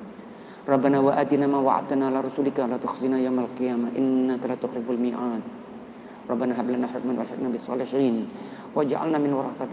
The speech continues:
جنة النعيم ولا تخزنا يوم يبعثون يوم لا ينفع مال ولا بنون إلا من أتى الله بقلب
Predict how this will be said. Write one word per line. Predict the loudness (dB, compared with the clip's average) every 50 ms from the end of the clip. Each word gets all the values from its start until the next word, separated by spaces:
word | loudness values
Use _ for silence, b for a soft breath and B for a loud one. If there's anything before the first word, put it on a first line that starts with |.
| -2 0 2
جنة | 2 2 2 2 0 0 0
النعيم | -2 -2 -2 -2 -2 0 2 4 4 4 2 0 -2 -4 B B B B B -2
ولا | 0 0 2
تخزنا | 0 0 -4 -6 -2 0 0 2 4 2
يوم | 2 2 2 2
يبعثون | 2 2 0 -2 -4 -4 -4 -4 -2 -2 -2 -2 -4 -6 B B B B B B B 2
يوم | 2 4 4
لا | 4 2
ينفع | 2 0 0 0 0 0 0
مال | 0 0 0 -2 -2 0
ولا | 0 0 0 0
بنون | 0 2 2 4 4 2 2 0 -2 B B B B B 0 2
إلا | 4 4 2
من | 2 0 0 -2 -4
أتى | -4
الله | -4 -2 -2 -2 -4 -4 -6 -8
بقلب | -4 -4 -2 -2 -2